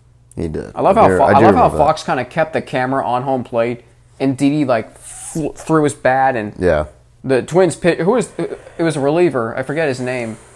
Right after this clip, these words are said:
Speaker 2: He, he knew he, what he had just given up. I mean, Didi obliterated that thing.
Speaker 1: Sir Didi. Now he's
Speaker 2: Yeah.
Speaker 1: on, now he's in Philly.
Speaker 2: So Minnesota, they're closing in on the playoffs.
Speaker 1: Yeah,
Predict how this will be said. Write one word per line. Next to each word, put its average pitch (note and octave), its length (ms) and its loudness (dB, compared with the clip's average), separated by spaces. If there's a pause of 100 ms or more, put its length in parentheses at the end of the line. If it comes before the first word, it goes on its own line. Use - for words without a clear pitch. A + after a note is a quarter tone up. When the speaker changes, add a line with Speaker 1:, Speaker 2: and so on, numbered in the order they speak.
Speaker 2:
He, F#3 200 0
he G#3+ 160 6
knew C#3+ 280 0
he, A#2+ 80 0
what A#2+ 160 -2
he A#2+ 60 -2
had A2+ 80 -4
just A2+ 160 -12
given G#2+ 180 -8
up. F#2+ 220 -10 (600)
I - 80 -4
mean, B2+ 160 -2
Didi E3+ 540 0 (200)
obliterated B2 720 0
that - 200 -4
thing. - 200 -14 (1400)
Speaker 1:
Sir E2 260 -4
Didi. D#2+ 420 -6 (420)
Now D#2 180 -8
he's E2 80 -2
Speaker 2:
Yeah. C#3+ 120 0
Speaker 1:
on, D2+ 180 -8
now F2 160 -2
he's F#2 100 0
in F2+ 100 -4
Philly. D2+ 340 -4
Speaker 2:
So F3+ 220 4
Minnesota, F#3+ 840 0 (200)
they're D#3 280 0
closing E3 420 -2
in C3 60 -2
on A#2+ 120 -4
the G#2+ 60 -8
playoffs. G#2+ 560 -2 (320)
Speaker 1:
Yeah, - 240 -6